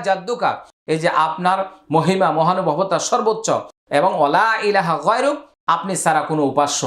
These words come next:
নেই। এইভাবে আমি সাজানোর চেষ্টা করেছি। আল্লাহ সুবহানাহু ওয়া তাআলা যেন আমাদের প্রত্যেককে অর্থ সহকারে শুদ্ধ উচ্চারণের মাধ্যমে বুঝে শুনে আমল করার তৌফিক দান করেন। আমরা সকলে বলছি আল্লাহুম্মা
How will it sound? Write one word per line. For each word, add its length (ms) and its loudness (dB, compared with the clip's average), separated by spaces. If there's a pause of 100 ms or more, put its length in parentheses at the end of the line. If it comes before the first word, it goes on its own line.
(240)
নেই। 360 0 (240)
এইভাবে 360 2
আমি 260 -2
সাজানোর 480 0
চেষ্টা 300 -2
করেছি। 480 -4 (280)
আল্লাহ 380 2
সুবহানাহু 520 0
ওয়া 100 -2
তাআলা 180 0
যেন 100 -8
আমাদের 240 -2
প্রত্যেককে 640 -2 (240)
অর্থ 260 0
সহকারে 480 2
শুদ্ধ 340 -2
উচ্চারণের 520 0
মাধ্যমে 300 -2
বুঝে 400 2
শুনে 360 0 (160)
আমল 340 2
করার 340 0
তৌফিক 400 -2
দান 220 0
করেন। 280 0 (180)
আমরা 260 2
সকলে 360 2
বলছি 360 0
আল্লাহুম্মা 720 2